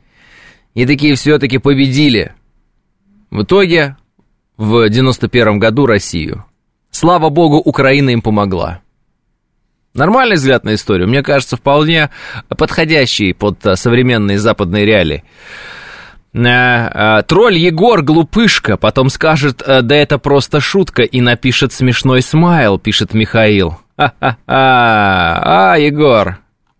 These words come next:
чувствуете? Чувствуете, Егор? Это холодное дыхание за спиной. Э, "Вы тоже читали эту книжку?" — пишет Олег. "Значит, немок точно украинцы насиловали", — пишет Валерий.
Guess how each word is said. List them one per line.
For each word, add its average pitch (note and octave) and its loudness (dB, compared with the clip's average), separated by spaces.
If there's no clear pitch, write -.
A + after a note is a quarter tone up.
чувствуете? D#3+ -2
Чувствуете, D#3 0
Егор? G2 -4
Это D2 -2
холодное E2+ 0
дыхание D2+ -4
за - -12
спиной. G1+ -12
Э, D2 -10
"Вы C#3 0
тоже D#3 0
читали A3+ 0
эту A3+ -2
книжку?" — A3 -2
пишет F3+ -2
Олег. E3 2
"Значит, G3 0
немок A#3+ 0
точно F#3+ -2
украинцы F#3+ 0
насиловали", — F3 2
пишет - -6
Валерий. C#3 2